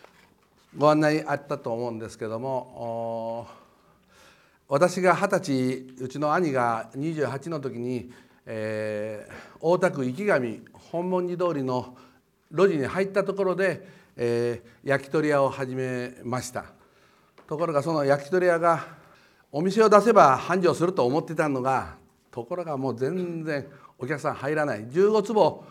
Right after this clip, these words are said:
あ、じゅ、十五人、六坪です。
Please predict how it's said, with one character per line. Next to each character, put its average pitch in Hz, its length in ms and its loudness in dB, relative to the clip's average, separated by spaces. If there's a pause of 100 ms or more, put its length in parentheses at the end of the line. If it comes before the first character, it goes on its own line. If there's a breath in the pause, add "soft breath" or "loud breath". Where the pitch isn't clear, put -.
あ、 139 220 4
じ 147 120 -4
ゅ、 151 200 -10
十 220 220 2
五 247 120 6
人、 220 320 2 (360)
六 190 240 2
坪 131 160 -2
で - 100 -12
す。 - 180 -18